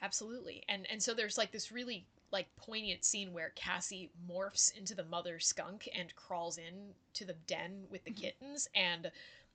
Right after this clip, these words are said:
Speaker 1: she, like, falls asleep there because she's, like, so tired and,
Speaker 2: Mm-hmm.
Speaker 1: like, just kind of overwhelmed. And she almost gets trapped in morph as a result of that. Um, and her friends are understandably very angry with her for doing that. Um,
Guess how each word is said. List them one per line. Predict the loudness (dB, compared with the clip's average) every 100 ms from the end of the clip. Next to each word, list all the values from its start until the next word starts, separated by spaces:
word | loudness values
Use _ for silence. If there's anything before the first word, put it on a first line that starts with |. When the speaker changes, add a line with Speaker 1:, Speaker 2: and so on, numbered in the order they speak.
| 4
Speaker 1:
she, | 6 8
like, | 8 8 6 -18 -20 -20 _
falls | -2 6 8 8
asleep | 10 10 8 0 -2
there | -2 -2 -6
because | -2 4
she's, | 4 6 2
like, | 4
so | 6 6 6 2 -4
tired | -4 0 2 0 -4 -4
and, | -2
Speaker 2:
Mm-hmm. | -2
Speaker 1:
like, | -2 -4 -12 _ _ 0
just | 6 6
kind | 4 -2
of | -2
overwhelmed. | -4 -2 0 -2 2 4
And | 8
she | 8 6
almost | 2 4 4 6
gets | 4 2
trapped | 2 4 2 2
in | -6 -4
morph | -4 -4 -2 -2
as | 0 -2
a |
result | -4 0 0 2
of | -2 2
that. | 2 2 -6 -16 -20 -6 -2
Um, | 0 2
and | 4
her | 4
friends | 10 10 10
are | 6 10
understandably | 8 10 10 10 10 8 4 0
very | 6 8 10 8 8
angry | 6 6 0 -2
with | -4 -2
her | -2 0
for | -2
doing | -2 -4 -6 -2
that. | 0 0 -2 -12 -18 -18 0
Um, | 2 2 0 -10